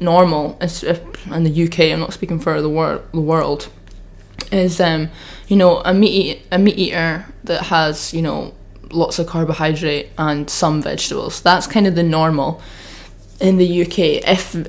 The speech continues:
if any <laughs> vegetables. Um, you know, the U K is really, really bad for vegetable and fruit consumption. Um, but that's kind of the normal diet that we're used to, that we're brought up on. Um, speaking for the, the general population here.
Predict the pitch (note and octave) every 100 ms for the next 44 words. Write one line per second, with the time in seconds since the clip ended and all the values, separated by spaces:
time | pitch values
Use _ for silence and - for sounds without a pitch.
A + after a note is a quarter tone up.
0 | - G#3 F#3+ D#3+ E3+ E3+ F3 - - D#3+
1 | E3+ F3+ F#3+ - - E3+ E3 D#3+ E3 D3+
2 | D#3+ E3+ E3 E3 D#3 D#3 D#3+ D3+ C#3+ D#3
3 | C#3 E3 E3 - D3+ D3 - - D#3 -
4 | - E3+ - D#3 D3 - - - - -
5 | - E3 D#3+ - - - - - - -
6 | - - - - F#3+ D#3+ - - E3+ A3
7 | A3 - A3+ G3+ G3 G3 G#3+ G3 E3+ E3
8 | C#3+ D3 - D#3+ E3+ E3+ D#3 D#3 - D3+
9 | D3 D3+ D#3 D3+ C#3+ - D3+ - C3 D#3+
10 | - - - - - - - - - -
11 | G3 E3 D#3+ - - - F#3 F3+ E3+ E3
12 | D#3 - - E3+ E3+ E3 D#3+ D#3+ - E3+
13 | D#3+ D#3+ D#3+ D#3+ - F#3